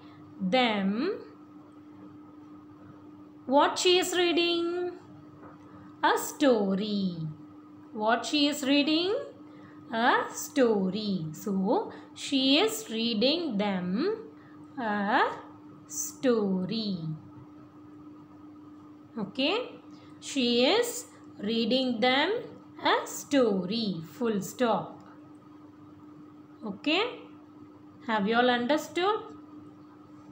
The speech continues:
Yes. So, look at the seventh sentence.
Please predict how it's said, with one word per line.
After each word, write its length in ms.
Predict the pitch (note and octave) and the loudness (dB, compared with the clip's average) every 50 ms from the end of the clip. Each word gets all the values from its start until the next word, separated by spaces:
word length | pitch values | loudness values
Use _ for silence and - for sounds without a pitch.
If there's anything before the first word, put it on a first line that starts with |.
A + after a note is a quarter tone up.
| - - - - - - - - | -20 -20 -20 -20 -20 -20 -16 -10
Yes. 540 | A3+ G#3+ G#3 F#3 D#3+ D#3+ - - - - - - - - - - - - - - - - | -6 -4 -2 -2 -2 -4 -10 -12 -16 -18 -18 -20 -20 -20 -20 -20 -20 -20 -20 -20 -20 -14
So, 420 | - - B3 A3 A3 A3+ C#4 F4+ | -6 -4 -2 0 2 2 2 2
look 180 | F#4 D#4+ D4+ - | 2 0 2 2
at 120 | D#4 D4 | 0 0
the 100 | A#3 D#4+ | 0 -2
seventh 500 | D#4 - D#4+ D4 D4 D#4 E4+ F4 D#4+ F4 D4+ | -2 2 2 2 4 4 2 0 -2 -4 -4
sentence. 800 | - D4+ B3 A3 G#3 F#3+ A3 A3 A3 A3+ C#4+ F#4+ F#4+ - - - | -2 0 0 0 0 0 0 0 0 0 -2 -4 -6 -6 -10 -14